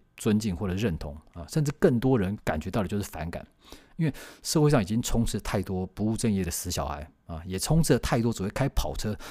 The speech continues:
在东区跟信义区来回绕圈的富二代，难道就不能出几个愿意好好对待房子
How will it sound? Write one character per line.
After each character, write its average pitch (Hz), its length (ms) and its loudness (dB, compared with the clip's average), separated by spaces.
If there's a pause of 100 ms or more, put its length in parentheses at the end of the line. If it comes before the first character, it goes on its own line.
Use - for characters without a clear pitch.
(100)
在 117 120 0
东 127 240 2
区 123 160 0
跟 127 200 4
信 123 320 4
义 117 40 6
区 117 240 -2 (140)
来 95 160 0
回 101 160 0
绕 110 180 2
圈 101 160 4
的 92 80 4
富 - 200 -8
二 85 100 -4
代， 80 220 -6 (800)
难 104 280 2
道 131 320 2 (200)
就 120 120 -2
不 113 140 -4
能 101 100 2
出 123 240 2
几 85 200 -8
个 - 240 -10 (220)
愿 139 140 6
意 120 80 6
好 - 160 -2
好 101 140 -4
对 117 220 0
待 101 120 0
房 85 300 -4
子 82 160 -10